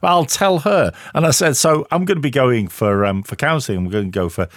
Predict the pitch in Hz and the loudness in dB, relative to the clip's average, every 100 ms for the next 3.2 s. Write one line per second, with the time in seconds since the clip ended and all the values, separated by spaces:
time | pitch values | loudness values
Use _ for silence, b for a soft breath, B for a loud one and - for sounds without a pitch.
0 | B _ 117 127 113 85 - - - 92 | B _ 0 0 0 -4 -6 -8 -2 -2
1 | 90 101 95 90 95 - 165 165 131 117 | 0 -2 -2 -2 -2 -2 0 0 0 -2
2 | 95 90 80 95 87 - B B B 139 | -2 -4 -4 -4 -4 -8 B B B 0
3 | 135 - | 0 -2